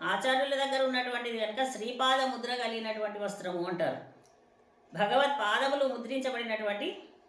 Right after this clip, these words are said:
ఒక వస్త్రం అండి. సంప్రదాయంలో దీన్ని ఏమంటారంటే తిరువడిగల్ అంటారు. తన్నీర్ అంటారు. తన్నీర్ అంటే శ్రీపాద తీర్థం అంటే మంచి తీర్థమే, అది భగవంతుడికి ఆచార్యులకు నివేదించేటటువంటి తీర్థం అంటారు.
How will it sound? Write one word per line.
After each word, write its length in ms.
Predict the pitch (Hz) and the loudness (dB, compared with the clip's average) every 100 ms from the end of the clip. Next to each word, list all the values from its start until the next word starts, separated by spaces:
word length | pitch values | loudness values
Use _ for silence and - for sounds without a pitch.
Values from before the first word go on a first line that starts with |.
| _ - | _ -6
ఒక 160 | 214 254 | -2 2
వస్త్రం 420 | 196 190 185 180 | 2 2 0 0
అండి. 180 | 143 139 - - - - - | 0 -4 -10 -18 -20 -20 -12
సంప్రదాయంలో 720 | - 254 285 294 302 294 285 285 | 0 2 4 4 6 6 6 4
దీన్ని 320 | 254 262 277 | 2 0 2
ఏమంటారంటే 720 | 262 254 240 226 233 277 269 | 2 2 0 0 0 -2 -2
తిరువడిగల్ 760 | 240 240 233 220 196 190 220 214 - - - - | -4 -2 0 0 2 2 2 0 -6 -16 -20 -8
అంటారు. 440 | 202 175 113 113 - - _ _ _ _ - 233 | -4 -2 -2 -6 -14 -20 _ _ _ _ -2 2
తన్నీర్ 720 | 254 262 254 254 269 247 240 | 4 4 4 4 4 2 2
అంటారు. 440 | 185 170 143 - | 4 2 0 -2
తన్నీర్ 520 | 220 226 262 277 294 | 0 2 2 4 6
అంటే 320 | 294 277 302 302 | 6 6 4 4
శ్రీపాద 800 | 240 226 277 302 269 247 262 254 | 0 -4 -2 2 4 4 0 -2
తీర్థం 520 | 202 190 170 151 - - - - - | -4 -2 -4 -4 -8 -18 -20 -20 -10
అంటే 160 | 185 220 | -4 0
మంచి 320 | 254 190 196 | 0 0 -4
తీర్థమే, 680 | 240 233 208 190 156 233 370 - - - | -6 -6 -2 0 2 0 -4 -10 -16 -4
అది 160 | 208 240 - - | -4 -4 -10 -8
భగవంతుడికి 1040 | 165 214 277 262 226 214 214 202 302 403 - | 0 2 4 2 0 -6 -8 -6 -4 -4 -6
ఆచార్యులకు 600 | 196 240 294 262 226 214 | 0 2 2 2 0 -2
నివేదించేటటువంటి 920 | 262 226 220 214 196 208 190 180 190 254 | -2 -2 -2 -4 -4 -4 -4 -4 -4 -4
తీర్థం 460 | 226 180 - 175 | -6 -6 -4 -2
అంటారు. 440 | 170 147 110 - | -2 -4 -8 -12